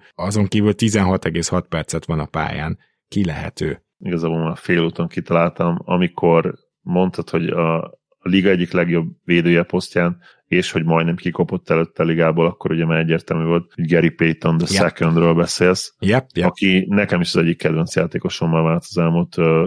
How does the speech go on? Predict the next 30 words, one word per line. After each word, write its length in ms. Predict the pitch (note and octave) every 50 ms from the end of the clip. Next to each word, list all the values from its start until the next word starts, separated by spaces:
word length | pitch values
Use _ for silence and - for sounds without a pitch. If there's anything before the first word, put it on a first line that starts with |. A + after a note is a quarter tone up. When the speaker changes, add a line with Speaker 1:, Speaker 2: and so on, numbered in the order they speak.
| - -
Speaker 2:
időszakban. 840 | - F2+ E2 F2 E2+ - - - E2+ D#2+ E2+ F#2 F#2 F#2+ G2 G2 _ _ _ - F#2+
Ugye 140 | F#2 F#2+ F#2+
most 220 | F#2 F#2+ - -
több, 260 | - - G2+ F#2 F2 E2+ - _ _ _ _ _
az 280 | - F2+ F2 F2 F2 G2
elmúlt 240 | F#2+ F2+ F2+ F2+
hónapokban, 920 | - - F#2 F2+ F2 E2+ - - F2 D#2+ E2+ F2 E2+ E2+ E2+ F2 - - _ _ _ - -
sőt 240 | - - - - -
hetekben 420 | - F#2 - - D#2+ D#2+ E2 E2+
talán 260 | D#2+ - F2 E2+ E2 D#2
több, 280 | - F2 E2+ E2 D#2+
ö, 320 | E2+ E2+ E2 E2 E2 F2+ F#2+ - _ _ _ _ _
Mavericks 640 | - F2+ F#2 F2+ F2+ F2 E2+ E2 E2+ F2+ E2+ - - -
és 440 | - F2+ E2 E2 - - - - - _
ugye 200 | - - E2+ E2+
Denver 380 | D#2+ E2+ E2+ E2+ E2+ E2+ E2+ E2+
elleni 240 | E2+ E2+ E2+ E2+
meccset 360 | E2+ E2+ E2+ F2 - - E2+ F2
is 120 | G2 -
láttam 340 | - F2 E2+ - - E2+ E2+
a 40 | E2
Warriorsnak. 680 | E2 E2+ E2+ F2 F2 E2+ E2+ - - F2 F2 F2 _ _ _ _ _ _
Hihetetlen 540 | - F#2 G#2 G#2+ G2 - - F#2 - F#2 E2
mentalitása 600 | E2 E2 E2+ - E2 D#2+ D2+ - - - - E2+
van 80 | E2
a 60 | D#2+ -
csávónak, 600 | - - E2 D#2+ D#2+ E2+ E2+ E2+ E2+ E2+ - -
ö, 200 | F2 E2 E2 E2+ F2 - _ _ _ _ _
tényleg, 440 | - - F2+ E2 E2 E2 D#2+ D#2+ -
ö, 320 | E2 D#2+ E2 E2 E2 E2